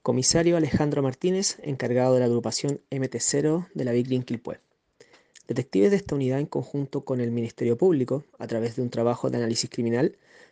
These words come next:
lograron la detención de una mujer mayor de edad chilena en el sector de Belloto Sur de esta comuna, la cual se dedicaba a la venta de drogas en el sector. Dicha diligencia se concretó por la materialización de una orden de entrada y registro emanada por el Juzgado de Garantía de Quilpué,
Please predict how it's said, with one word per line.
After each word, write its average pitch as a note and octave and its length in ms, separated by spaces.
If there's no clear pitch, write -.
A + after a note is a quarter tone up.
lograron F3 360
la F#3+ 100
detención D#3 580
de E3+ 80
una D3 120
mujer C#3 380
mayor D3 360
de C3+ 100
edad C3+ 220
chilena C#3+ 440
en D#3+ 100
el C#3 60
sector D3 420
de D3+ 80
Belloto C3+ 300
Sur D#3 200
de F3 60
esta F#3 160
comuna, F#3 340
la B2+ 100
cual D3 160
se - 160
dedicaba C#3 460
a - 20
la E3+ 80
venta C#3+ 300
de B2+ 100
drogas C#3 260
en D3+ 60
el D3+ 60
sector. - 400
Dicha F3 200
diligencia F#3 560
se - 100
concretó D3 440
por D#3+ 120
la C#3 100
materialización C3+ 800
de F#3 60
una D3 180
orden D3 300
de C3+ 60
entrada C3+ 300
y C#3 40
registro C#3 440
emanada C#3 380
por C3+ 100
el C3 80
Juzgado C3+ 440
de C3+ 100
Garantía B2 420
de A2+ 80
Quilpué, B2 460